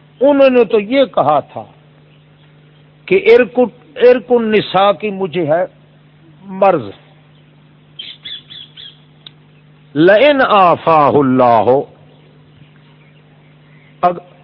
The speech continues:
اگر اللہ کریم نے مجھے اس مرض سے نجات دے دی تو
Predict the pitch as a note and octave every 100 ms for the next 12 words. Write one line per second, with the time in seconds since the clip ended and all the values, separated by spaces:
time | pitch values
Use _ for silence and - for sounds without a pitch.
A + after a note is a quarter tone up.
0 | _ A3+ B3 G#3+ F#3 F#3 F3+ F3 D3+ -
1 | D#3 E3 D#3 D3+ C#3 A#2 _ _ _ _
2 | - _ _ _ _ _ _ _ _ D3+
3 | _ _ _ _ _ D3+ D3 D3+ D3+ D3+
4 | D3+ D3+ D3+ _ _ _ D3+ _ _ _
5 | _ _ _ _ _ B2 D3 E3 D3+ D#3
6 | E3+ - A2+ B2 D3+ C3 - B2+ B2 B2
7 | C#3 C3+ G2 G#2+ F3 G#3 F#3+ - - -
8 | _ _ _ _ _ _ _ _ _ _
9 | _ _ _ _ _ _ _ D3 C#3 C3